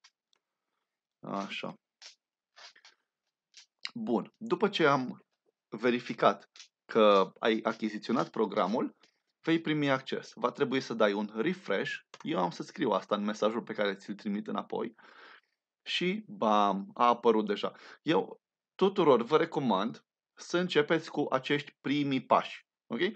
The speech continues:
Sunt, uh, două videouri în care te învăț cum să folosești platforma. E, su-, sunt două videouri foarte scurte.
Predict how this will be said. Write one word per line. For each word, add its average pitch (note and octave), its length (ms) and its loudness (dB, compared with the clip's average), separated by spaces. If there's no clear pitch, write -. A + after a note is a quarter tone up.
Sunt, D3+ 340 -8
uh, C#3 260 0
două D#3 240 8
videouri A#2+ 500 2
în E3+ 100 -4
care D#3+ 260 0
te D#3 120 -4
învăț D3 280 0
cum E3 160 -6
să E3 140 -6
folosești C3+ 520 0
platforma. G2+ 680 0
E, A2 280 0
su-, - 180 -6
sunt A#2 240 -2
două G#2+ 340 2
videouri G#2 300 -2
foarte G2 300 -4
scurte. - 400 -16